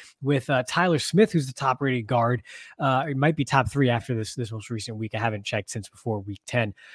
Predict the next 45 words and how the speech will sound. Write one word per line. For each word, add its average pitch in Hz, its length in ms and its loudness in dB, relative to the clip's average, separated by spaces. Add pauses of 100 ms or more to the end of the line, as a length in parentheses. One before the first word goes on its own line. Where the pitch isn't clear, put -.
(200)
But, 127 260 2
uh, 123 220 4 (160)
him 165 200 6
and 196 120 6
Zach 180 240 2
Martin 170 320 4
on 147 80 4
the 135 80 4
interior, 131 380 4
like, 143 120 2
he's 311 240 2
not 226 140 -2
going 202 260 4
up 170 140 2
against 147 420 0
easy 175 420 4
guys, 135 480 2 (380)
uh, 131 260 2
in, 143 300 2
in 143 160 0
that 139 200 2
division. 127 600 4 (340)
And 143 80 2
he's 160 140 2
still 180 220 2
performing 156 400 0
at 139 80 0
a 120 40 -4
super 196 420 4
high 123 180 8
level 120 400 4 (320)
on 160 160 4
a 156 80 4
team 233 340 2
that's 170 400 4
out 156 240 4
there, 135 180 6
or 123 120 4
a 120 40 4
defense 147 460 6
that's 123 240 4
out 135 180 6
on 131 140 4
the 113 60 -2
field, 127 500 6